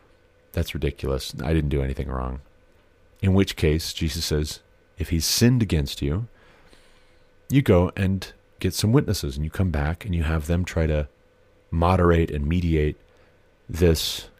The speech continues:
conflict between you and your brother. And if your brother still won't listen,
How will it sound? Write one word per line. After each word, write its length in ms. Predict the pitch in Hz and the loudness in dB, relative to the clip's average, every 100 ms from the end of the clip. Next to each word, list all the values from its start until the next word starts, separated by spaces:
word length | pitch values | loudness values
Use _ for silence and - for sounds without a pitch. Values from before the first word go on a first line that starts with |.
| - | -10
conflict 680 | - 87 82 78 - - - - | -2 -2 -2 -6 -8 -14 -16 -10
between 300 | - 87 78 | -2 0 0
you 180 | 76 | 0
and 100 | 71 | -2
your 80 | 73 | -4
brother. 360 | 71 76 69 - _ _ _ _ _ _ _ _ - _ - _ _ _ _ _ _ - | 0 0 0 -8 _ _ _ _ _ _ _ _ -20 _ -20 _ _ _ _ _ _ -8
And 160 | 85 | -4
if 160 | 78 - | -2 -2
your 80 | 80 | 0
brother 300 | 107 107 104 | 6 6 6
still 260 | - 107 | 6 6
won't 220 | 98 95 78 | 6 4 2
listen, 420 | 90 - 85 | 0 0 -4